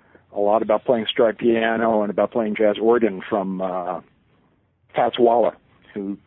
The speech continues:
kind of took him under his wing. Waller was playing organ at a movie house in Harlem, and he noticed that Basie was frequently down in the front row kind of checking him out. So, "Kid, come here. Show me what you can do, and I'll be back in ten minutes." And then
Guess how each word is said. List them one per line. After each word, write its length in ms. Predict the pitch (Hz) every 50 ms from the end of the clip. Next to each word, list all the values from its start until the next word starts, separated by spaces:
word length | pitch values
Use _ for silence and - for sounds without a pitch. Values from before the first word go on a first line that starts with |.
| _ _ -
kind 140 | - 214 196
of 100 | - -
took 160 | - 254 -
him 120 | 240 208 202
under 180 | 101 101 -
his 100 | 101 95
wing. 380 | 107 101 107 107 104 101 92 - - _ _ _ _ _ - - - _ _ _ _ _ _
Waller 280 | 107 104 104 107 107 101
was 140 | 101 101 - -
playing 240 | 117 107 104 104 101
organ 420 | 104 104 110 104 98 98 101 98
at 180 | - 95 92 98
a 380 | 95 92 90 90 87 82 - - _ _ _ -
movie 260 | 113 127 135 131 113
house 200 | - 117 104 - -
in 60 | 101
Harlem, 420 | - 147 160 165 151 120 120 - - _ _ _ _ - - _ _ _ _ _ _ _ _ _
and 100 | - 92
he 80 | 90 90
noticed 300 | 95 95 98 95 98 - -
that 120 | 104 90 -
Basie 320 | 101 92 - - 104 90
was 140 | 87 92 - - -
frequently 360 | - 101 - 98 90 98 98
down 240 | 92 101 98 98 92
in 60 | 95
the 60 | 98 - -
front 160 | 107 107 -
row 220 | - 101 101 98
kind 180 | - - 104 98
of 60 | 92
checking 260 | - - 104 - 107
him 120 | 95 95 98
out. 220 | 98 98 - - - -
So, 180 | 98 90 90 - _ _ _ _ _ _ _ _ _ _ _ _ 175 - -
"Kid, 220 | 262 262 196 -
come 100 | 247 233
here. 300 | 240 220 156 107 85 - - _ _ _ _ _ _ _ _ _ _ _ _ _ _ _ _ - -
Show 100 | - 196
me 120 | 190 190 180
what 180 | 175 170 -
you 80 | 175 147
can 100 | 151 151
do, 280 | 165 170 156 147 135 120 - - - - _ _ _ _ - - - _ _ -
and 160 | 127 127 127
I'll 160 | 123 123 127
be 100 | 120 120
back 240 | 110 123 117 113 -
in 80 | 113 113
ten 220 | - 131 110 110
minutes." 260 | 120 113 101 87 - -
And 120 | 107 101
then 100 | 98